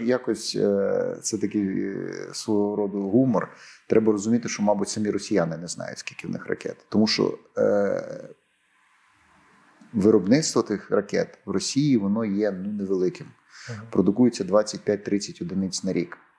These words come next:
Speaker 1: Але ж це не заслуга росіян, що вони використовують зараз радянські запаси.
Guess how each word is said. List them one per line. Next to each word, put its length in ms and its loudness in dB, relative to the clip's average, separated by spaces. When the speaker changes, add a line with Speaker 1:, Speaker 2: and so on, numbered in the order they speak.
Speaker 1:
Але 200 8
ж 280 -2
це 200 6
не 180 0
заслуга 440 2
росіян, 440 -2
що 140 -8
вони 160 4
використовують 580 -2
зараз 320 0
радянські 440 -2
запаси. 520 -4